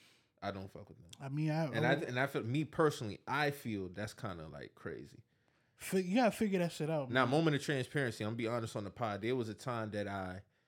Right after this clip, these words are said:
Speaker 1: felt like I would have been like that with my sisters.
Speaker 2: Me and my brother right now, we're not talking like that right now. But if something was going on with him, I would, like,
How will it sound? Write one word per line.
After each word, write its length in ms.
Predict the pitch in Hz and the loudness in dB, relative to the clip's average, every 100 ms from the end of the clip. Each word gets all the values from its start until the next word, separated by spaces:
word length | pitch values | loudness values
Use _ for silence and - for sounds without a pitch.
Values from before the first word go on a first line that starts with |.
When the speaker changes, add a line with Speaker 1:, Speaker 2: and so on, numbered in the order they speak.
| _ _ _ - | _ _ _ -2
Speaker 1:
felt 220 | 120 95 | 0 0
like 220 | 107 98 - | 0 -2 0
I 160 | 117 | 2
would 180 | 110 113 | 2 2
have 120 | 110 | 0
been 180 | 98 104 | -2 -2
like 200 | 101 101 | -4 -6
that 200 | 90 - - | -8 -10 -10
with 140 | 101 | -10
my 120 | 101 | -10
sisters. 460 | 101 101 - 67 - _ _ _ - | -12 -14 -16 -20 -20 _ _ _ 6
Speaker 2:
Me 160 | 247 | 10
and 80 | 302 | 10
my 100 | 277 | 10
brother 300 | 254 269 262 | 8 8 8
right 200 | 247 240 | 6 4
now, 140 | 240 233 | 4 6
we're 160 | 226 | 6
not 260 | 214 220 196 | 4 2 0
talking 320 | 208 185 175 | 0 0 -2
like 220 | 160 156 | -2 -2
that 160 | 156 151 | -2 -2
right 160 | 147 | -2
now. 180 | 147 147 | -2 -4
But 160 | 143 147 | -4 -4
if 140 | 143 - | -6 0
something 280 | 202 190 | 0 2
was 140 | 160 151 | 0 -2
going 300 | 165 165 165 | 0 0 0
on 140 | 170 | 0
with 80 | 160 | 0
him, 140 | 156 | -2
I 160 | 143 160 | -2 0
would, 320 | 151 170 160 | 2 2 2
like, 240 | 156 147 | 0 -2